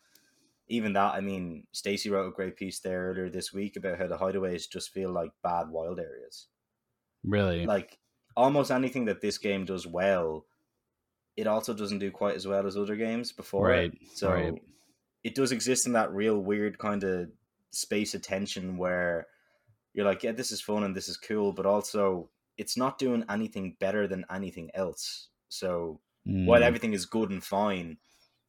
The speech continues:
Speaker 1: if it had even one element that was better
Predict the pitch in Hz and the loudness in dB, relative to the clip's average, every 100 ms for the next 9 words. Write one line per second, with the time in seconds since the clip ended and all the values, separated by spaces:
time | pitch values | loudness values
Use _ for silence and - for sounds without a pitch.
0 | _ _ _ _ _ 143 135 143 151 143 | _ _ _ _ _ 2 4 6 4 4
1 | 131 110 117 135 107 82 - 110 104 80 | 0 2 2 2 2 -2 -2 0 0 -4
2 | 76 - 98 95 90 95 90 82 76 | -8 -6 -4 -4 -6 -2 0 -2 -6